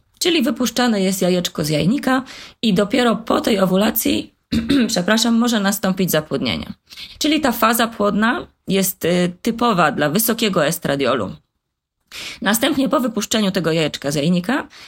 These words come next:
estradiol spada, za to zaczyna rosna-, zaczyna rosnąć poziom drugiego hormonu progesteronu. I ten progesteron przygotowuje nasz organizm na potencjalną ciążę.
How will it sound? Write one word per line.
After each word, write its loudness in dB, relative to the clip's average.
estradiol 0
spada, -2
za 0
to -2
zaczyna 0
rosna-, -2
zaczyna -2
rosnąć -2
poziom -2
drugiego 0
hormonu 0
progesteronu. -4
I -4
ten 0
progesteron 0
przygotowuje 0
nasz 0
organizm 0
na 2
potencjalną 0
ciążę. -2